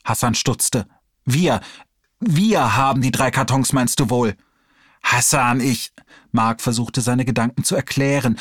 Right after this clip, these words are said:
wurde aber sofort von seinem Lieblingskollegen unterbrochen. „Ey, du kannst da nicht alleine hinfahren. Keine Ahnung, was du heute Abend erlebt hast.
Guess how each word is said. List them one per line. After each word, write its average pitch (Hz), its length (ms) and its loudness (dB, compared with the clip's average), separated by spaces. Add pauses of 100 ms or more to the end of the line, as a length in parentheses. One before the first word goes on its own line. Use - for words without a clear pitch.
(200)
wurde 143 260 2
aber 143 160 0
sofort 131 420 0
von 147 140 0
seinem 139 240 2
Lieblingskollegen 120 760 0
unterbrochen. 117 680 0 (840)
„Ey, 117 120 -4
du - 100 -4
kannst - 360 0
da 170 80 2
nicht 139 180 0
alleine 127 320 2
hinfahren. 117 600 2 (420)
Keine 165 340 0
Ahnung, 147 240 2
was 131 140 0
du 127 100 2
heute 120 160 2
Abend 117 220 2
erlebt 120 380 0
hast. 104 240 -2